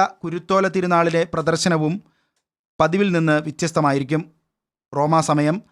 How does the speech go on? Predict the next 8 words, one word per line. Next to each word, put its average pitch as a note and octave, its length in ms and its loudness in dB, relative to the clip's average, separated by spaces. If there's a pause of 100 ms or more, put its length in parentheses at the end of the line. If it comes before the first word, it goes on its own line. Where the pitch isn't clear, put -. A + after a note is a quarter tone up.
(160)
രാവിലെ E3+ 380 0
പതിനൊന്ന് F#3+ 360 -2
മണിക്കാവും D#3+ 560 0
ദിവ്യബലി. C#3+ 500 -4 (800)
പെസഹ E3 280 0 (100)
വ്യാഴാഴ്ച D#3+ 540 0 (540)
രാവിലെ F3 400 2
നടക്കാറുള്ള E3 560 2